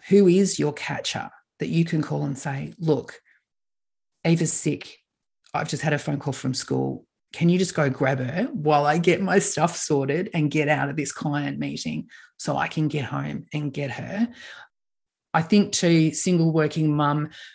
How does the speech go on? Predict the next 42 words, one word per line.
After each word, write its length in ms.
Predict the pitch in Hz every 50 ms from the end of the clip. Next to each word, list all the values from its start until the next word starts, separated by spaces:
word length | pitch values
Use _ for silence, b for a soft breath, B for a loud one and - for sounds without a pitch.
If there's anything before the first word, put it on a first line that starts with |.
| B B -
really 800 | 165 147 160 170 170 170 175 170 165 165 160 156 156 156 B B B B B B B _ _ _ _ _ _ _ _ _ -
get 280 | - 156 151 - - - _ _ _ _
clear 400 | - - 175 160 147 147 143 -
on 320 | - 143 139 139 143 143 - - _ _ _ _ _ _ _
what's 460 | - 156 160 180 185 - - - -
really 260 | 233 240 247 226 190 175
important, 840 | 156 131 127 - - - 123 123 139 147 - - - 110 - - - _
you 100 | - 143
know, 220 | 143 143 151 160 165 -
and 140 | - 180 180
it 80 | 190 190
is 180 | 220 240 240
okay 640 | 262 254 247 240 233 - - 160 160 165 - 135 139
to 140 | - - 139
feed 280 | - 147 143 135 123
your 60 | 135
kids 260 | - - 143 127 - -
eggs 240 | 127 127 156 -
on 160 | 127 - - 127
toast 560 | - - - 117 - - 208 226 - - -
for 140 | - - -
five 340 | - - 147 127 135 135 143
nights 320 | 143 139 - - - -
in 80 | 143 135
a 80 | 135
row, 440 | 131 139 135 139 - - 175 202 226 226 B B B B B B B _ _ -
because 280 | 175 170 190 180 -
no 260 | 180 170 165 170 196
kid 220 | 202 - - 220 202
ever 220 | 196 185 - 175
died 500 | 160 143 135 139 156 156 160 - 196 -
from 160 | - 165 151
eggs 200 | 143 139 135 -
on 140 | - 127 127
toast 460 | 123 - - 135 131 131 131 - - - _ _ -
or 140 | 165 165
jam 360 | 151 - 147 143 139 135 143 135
toast 400 | - 131 135 131 131 - - -
or 100 | 151 143
whatever 440 | 139 147 156 151 143 143 135 135
it 100 | 131 127
is. 500 | 139 135 - - 175 220 220 - - -